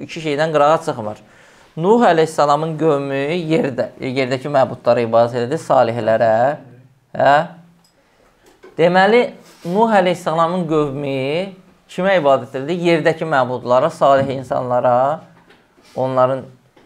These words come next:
heykəllərini qoydular. İbrahim əleyhissalamın qövmü isə onlar ruhaniyyətlərə ibadət edirlər, yəni ulduzlara ibadət edirlər və ulduzun özünə ibadət eləmirdilər, onun ruhuna ibadət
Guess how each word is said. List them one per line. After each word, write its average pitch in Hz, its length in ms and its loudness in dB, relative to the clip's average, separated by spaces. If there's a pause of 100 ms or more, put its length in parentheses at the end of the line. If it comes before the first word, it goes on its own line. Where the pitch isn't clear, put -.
heykəllərini 120 640 -4
qoydular. 110 640 -2 (280)
İbrahim 185 460 0
əleyhissalamın 160 720 -2
qövmü 120 340 -4
isə 107 300 -6 (400)
onlar 175 260 0
ruhaniyyətlərə 151 880 -2
ibadət 113 320 -4
edirlər, 113 220 -10
yəni 147 180 -2
ulduzlara 151 540 0
ibadət 135 400 2
edirlər 160 260 -2
və 170 220 2
ulduzun 170 480 -6
özünə 180 320 -4
ibadət 170 340 0
eləmirdilər, 151 540 -2
onun 175 420 -2 (320)
ruhuna 156 540 2
ibadət 127 420 0